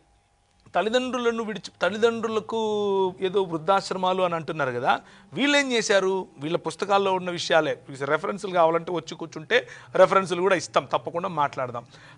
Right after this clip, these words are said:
తల్లిదండ్రులకు రోగాలు వస్తే వాళ్ళ పా-, పూర్వజన్మ కర్మ కాబట్టి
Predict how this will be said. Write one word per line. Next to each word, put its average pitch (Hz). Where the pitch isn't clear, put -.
తల్లిదండ్రులకు 254
రోగాలు 202
వస్తే 165
వాళ్ళ 202
పా-, 190
పూర్వజన్మ 240
కర్మ 196
కాబట్టి 175